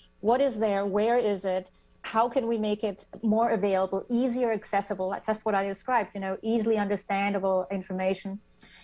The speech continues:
And if something is missing, then we find somebody who does the work to provide that information if, it, if it's really needed. So we will do that work and seeing, okay, who's doing research? Can we maybe have a project with that research on figuring out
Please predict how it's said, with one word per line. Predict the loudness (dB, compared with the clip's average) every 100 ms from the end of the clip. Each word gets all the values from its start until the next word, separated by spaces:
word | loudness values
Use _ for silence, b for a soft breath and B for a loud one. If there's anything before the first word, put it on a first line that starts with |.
| 2
And | 4
if | 4
something | 2 2 2 4
is | 4 4
missing, | 0 2 -2 -2 -10 _ _
then | 2 4
we | 2
find | 2 0 0 0
somebody | 0 0 0 -2 0
who | 0 4 2 0 _
does | -2 0
the | -2
work | 0 0 -2 -4
to | -2 2 0 -2 -14 -20 _ _
provide | -4 0 2 2
that | -2
information | -4 -6 -6 -6 -6
if, | -4
it, | -2 2
if | 4
it's | 2 2
really | 2 2
needed. | 2 0 -4 -10 B B B
So | 2 4
we | 4 4
will | 6 4
do | 4 2
that | 4 2
work | 2 0 0
and | -4
seeing, | -4
okay, | 0 2
who's | 2 0
doing | 2 0 2
research? | 0 -2 -4
Can | -2 0
we | 2
maybe | 2 0 0 0 0
have | -2 -6
a | -6
project | 0 0 2 -2 -4 -4
with | -2
that | 0 0 0
research | -2 0 -4 -4 -2
on | -2 -2
figuring | 0 2 2 0
out | 0 0 -2